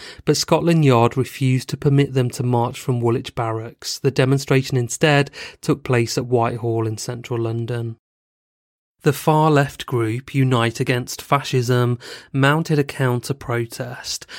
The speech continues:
and inevitably ended up clashing with the far-right activists. Police arrested fifty-eight people from both sides of the foray for disorderly conduct and breaches of the Public Order Act.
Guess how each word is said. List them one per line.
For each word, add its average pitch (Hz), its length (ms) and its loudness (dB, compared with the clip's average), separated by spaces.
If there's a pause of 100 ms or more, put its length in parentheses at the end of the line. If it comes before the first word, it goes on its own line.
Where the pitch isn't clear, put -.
(180)
and 170 120 0
inevitably 139 920 4
ended 123 260 0
up 127 160 -4
clashing 120 540 -4
with 113 140 -6
the 113 60 -8
far-right 113 600 -2
activists. - 1000 -10 (880)
Police 170 380 2
arrested 135 460 0
fifty-eight 127 480 -2
people 123 280 -4
from 123 220 0
both 127 340 0
sides 113 460 -2
of 120 80 -10
the 127 100 -10
foray 117 640 -2 (140)
for 135 80 0
disorderly 139 640 4
conduct 117 680 -2
and 120 140 -2
breaches 120 400 -2
of 120 100 -6
the 131 80 -6
Public - 420 -8
Order 120 300 0
Act. - 500 -10